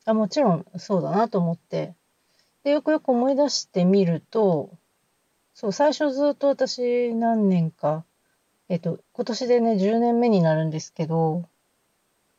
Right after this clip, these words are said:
で、こっちに来て三年でしょ？だからまあ五年、多分五年ぐらいは、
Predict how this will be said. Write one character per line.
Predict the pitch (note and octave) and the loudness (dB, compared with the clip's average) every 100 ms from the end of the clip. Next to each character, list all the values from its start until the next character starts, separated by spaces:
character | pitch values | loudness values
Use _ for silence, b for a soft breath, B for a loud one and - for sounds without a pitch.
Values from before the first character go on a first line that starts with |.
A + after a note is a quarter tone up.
| _ - | _ -10
で、 | F3+ | -8
こ | F#3+ | -6
っ | |
ち | F#3 - | -8 -4
に | G#3 | -4
来 | |
て | - | -4
三 | D#3+ F3+ D#3+ D#3 | -4 0 0 0
年 | D#3 | -2
で | D#3 | -4
し | C#3+ | -6
ょ？ | F#3+ G3 G#3+ | -6 -4 -2
だ | G3 | 2
か | |
ら | F3+ | 4
ま | F#3 | 4
あ | |
五 | F3+ G#3 | 4 2
年、 | C4 E4+ E4 | 2 0 -2
多 | - | -2
分 | C4 F#3+ | 0 2
五 | G3 | 2
年 | A3+ C#4+ D4+ | 2 0 -2
ぐ | D#4+ | 2
ら | D#4+ C4+ | 2 2
い | G3+ E3+ G3 _ _ _ _ _ _ - | -2 -4 -8 _ _ _ _ _ _ 0
は、 | B3 A#3 E3+ | 4 4 2